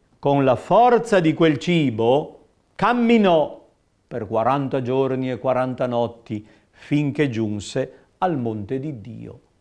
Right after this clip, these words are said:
l'Oreb." È un pane che gli ha dato la forza di camminare quaranta giorni fino alla meta, fino al monte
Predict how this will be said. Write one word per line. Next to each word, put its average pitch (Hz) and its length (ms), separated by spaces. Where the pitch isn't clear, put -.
l'Oreb." 92 640
È 151 180
un 131 400
pane 226 720
che 147 180
gli 123 160
ha 113 80
dato 160 380
la 135 140
forza 220 580
di 143 180
camminare 202 1080
quaranta 170 840
giorni 127 720
fino 196 340
alla 196 200
meta, 147 640
fino 160 580
al 147 160
monte 135 920